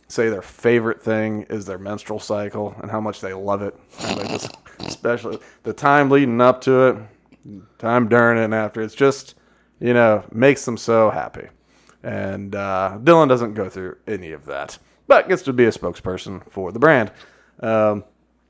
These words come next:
so I guess that, uh, these girls who are new to that process, um, don't necessarily appreciate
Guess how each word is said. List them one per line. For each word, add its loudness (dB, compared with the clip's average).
so -2
I 0
guess 2
that, -10
uh, -2
these -14
girls -6
who -6
are -8
new 2
to -4
that -4
process, -4
um, -8
don't 2
necessarily -2
appreciate -2